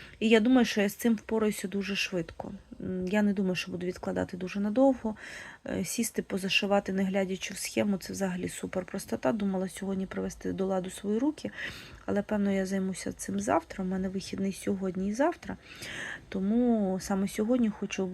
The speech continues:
м, швиденько зайнятися хатніми справами, приготувати поїсти,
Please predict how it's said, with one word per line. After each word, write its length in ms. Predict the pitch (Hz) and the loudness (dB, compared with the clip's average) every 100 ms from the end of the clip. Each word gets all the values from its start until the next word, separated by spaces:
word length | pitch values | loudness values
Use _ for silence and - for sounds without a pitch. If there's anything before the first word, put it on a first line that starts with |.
| 190 | -2
м, 200 | 185 190 | 0 0
швиденько 480 | - 208 196 185 | -2 0 -2 -2
зайнятися 480 | 190 190 190 - - | -2 0 0 -2 -6
хатніми 420 | 190 202 196 196 | -2 -2 0 -2
справами, 580 | 202 - 277 311 294 277 | -2 2 6 6 4 0
приготувати 680 | 269 208 190 - 196 190 - | -2 -4 -4 -4 -4 -4 -4
поїсти, 580 | - 220 311 359 - | -4 2 4 2 -2